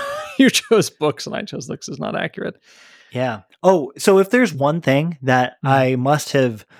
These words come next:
Speaker 2: internalized as a child about this
Speaker 1: Mm.
Speaker 2: book, it's making up limericks on the spot.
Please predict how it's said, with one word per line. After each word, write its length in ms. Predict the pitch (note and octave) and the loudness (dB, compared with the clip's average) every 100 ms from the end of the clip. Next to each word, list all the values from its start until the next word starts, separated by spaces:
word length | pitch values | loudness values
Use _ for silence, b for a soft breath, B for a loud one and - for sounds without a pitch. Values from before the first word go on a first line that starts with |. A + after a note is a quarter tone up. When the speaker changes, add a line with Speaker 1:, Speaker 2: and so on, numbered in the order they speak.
| b b b b _ - | b b b b _ -4
Speaker 2:
internalized 680 | C#3 C#3+ D#3 C#3 C3+ C3 C#3 | -2 2 4 4 4 0 -2
as 120 | A2+ | -4
a 40 | |
child 500 | - B2 A#2+ C#3 D#3+ - | -2 -2 0 -4 -8 -8
about 260 | B2 D3 D3 | 0 0 0
this 160 | - | -4
Speaker 1:
Mm. 60 | C3+ | -2
Speaker 2:
book, 260 | D#3+ F3+ - b b - | -2 -2 -10 b b -4
it's 420 | D3 C#3 - - | 0 0 0 -6
making 400 | C3+ C#3+ D3+ F3+ | 0 2 4 4
up 140 | E3+ B2 | 4 2
limericks 480 | B2 C#3 F3 - | 2 2 0 0
on 100 | C#3+ | -2
the 80 | A#2+ | -2
spot. 420 | A2+ - A#2+ - | -4 -2 -2 -2